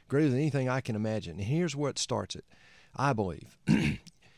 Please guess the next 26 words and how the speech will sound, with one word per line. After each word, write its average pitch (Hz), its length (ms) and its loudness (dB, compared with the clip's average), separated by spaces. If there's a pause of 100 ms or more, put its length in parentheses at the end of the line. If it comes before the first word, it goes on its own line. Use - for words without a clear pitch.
(140)
the 123 160 0
next 175 220 0
fourteen 160 380 0
years, 101 440 -2
unless 110 260 0
we 156 80 0
do 139 140 0
something, 92 320 -6
Social 147 240 0
Security 143 400 -2
and 117 100 -2
Medicare 120 400 -2
trust - 300 -2
funds 95 240 -4
go 101 160 -4
to 92 100 -4
zero. 85 340 -4 (600)
Now, 104 120 -2
you 110 140 -2
talk 180 200 -2
about 117 260 0
a 92 40 -2
riot 127 420 0
on 117 100 -2
the 98 80 -4
streets - 500 -4